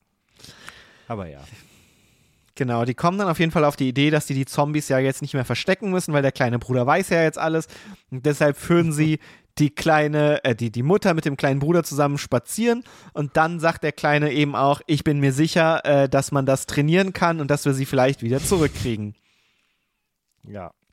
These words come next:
Speaker 1: das war so der Moment, wo sie spazieren gegangen sind. Da dachte ich so, okay, was ist denn mit diesem Film nicht in Ordnung? <laughs>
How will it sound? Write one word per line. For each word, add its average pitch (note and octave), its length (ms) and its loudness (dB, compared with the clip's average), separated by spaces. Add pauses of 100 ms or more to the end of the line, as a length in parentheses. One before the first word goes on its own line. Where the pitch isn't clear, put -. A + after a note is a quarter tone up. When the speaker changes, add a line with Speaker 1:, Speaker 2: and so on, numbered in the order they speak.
(160)
Speaker 1:
das - 260 -16 (100)
war G2 140 -10
so F#2+ 120 -14
der F#2 120 -12
Moment, F2+ 360 -14
wo F#2 80 -16
sie F2 100 -18
spazieren G2+ 400 -14
gegangen F#2 240 -12
sind. F2 80 -14
Da E2+ 60 -16
dachte - 180 -20
ich E2+ 40 -20
so, E2 140 -18
okay, - 220 -20
was D#2+ 100 -20 (120)
ist - 120 -20
denn E2 140 -20
mit D#2+ 160 -20
diesem F#2 260 -20
Film - 200 -20
nicht D#2+ 140 -20
in - 100 -20
Ordnung? - 380 -20
<laughs> - 60 -14